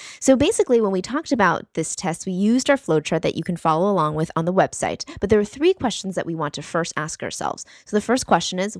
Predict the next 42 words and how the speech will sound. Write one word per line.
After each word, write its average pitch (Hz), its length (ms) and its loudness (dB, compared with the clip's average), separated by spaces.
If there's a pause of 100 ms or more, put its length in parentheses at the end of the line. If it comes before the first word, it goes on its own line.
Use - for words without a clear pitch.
what 139 120 -2
type 175 200 -2
of 202 80 0
data 131 240 2
do 143 120 -6
we 143 120 -4
have? 180 320 -4 (220)
Second 165 320 0
question, 196 440 0
if - 220 -4
you 170 100 2
have 156 380 0
a 170 40 0
continuous 175 520 -2
variable, 165 420 2
do 165 140 -6
you - 20 -2
have 127 100 -8
parametric 160 560 -2
or 165 60 -2
non-parametric 135 680 -4
data? 285 320 2 (340)
And 311 80 4
the 320 60 2
third 392 200 4
question 208 340 -2
is, 175 180 -2
if 202 80 -2
you 208 60 2
have 185 80 0
a 180 40 -2
continuous 175 380 -4
variable, 160 360 2
what 160 140 2
type - 180 -8
of - 120 -16
question - 340 -8
are - 80 -4
you - 160 -8
asking? - 380 0 (560)
So 226 340 4
again, 226 360 0